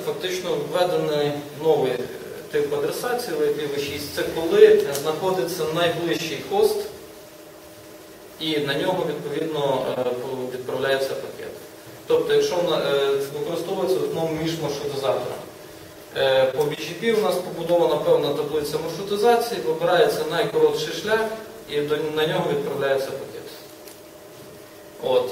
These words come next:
І, е, мультикаст — це коли відправляється певним, е, певній групі адрес, які підписані на розсилку, а не всі. Подивимося, яким чином у нас утворюється адреса unicast в I P v шість.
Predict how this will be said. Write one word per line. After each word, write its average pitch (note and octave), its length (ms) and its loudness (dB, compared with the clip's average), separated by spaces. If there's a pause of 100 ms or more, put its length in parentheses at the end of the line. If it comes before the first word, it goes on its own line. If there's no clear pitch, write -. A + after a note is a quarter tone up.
І, B3 260 0
е, - 220 0 (120)
мультикаст — G#3 560 4
це E3 80 0
коли E3+ 240 2
відправляється D#3+ 800 4 (120)
певним, D#3+ 360 4
е, B2 520 -2
певній D#3 460 4
групі D3 240 -2
адрес, - 340 0 (1400)
які - 200 -2
підписані F#3+ 680 0
на - 200 0
розсилку, - 460 -4 (240)
а C#3+ 140 0
не D3 120 2
всі. - 320 -6 (1600)
Подивимося, G#3 500 8
яким G3 260 4
чином G#3 400 4
у - 20 4
нас D#3+ 300 4 (100)
утворюється D#3 500 0
адреса D3 320 4 (160)
unicast - 400 -4 (160)
в C3 40 -8
I C3+ 40 -6
P C3+ 220 -6
v C#3 120 -4
шість. C3+ 380 -8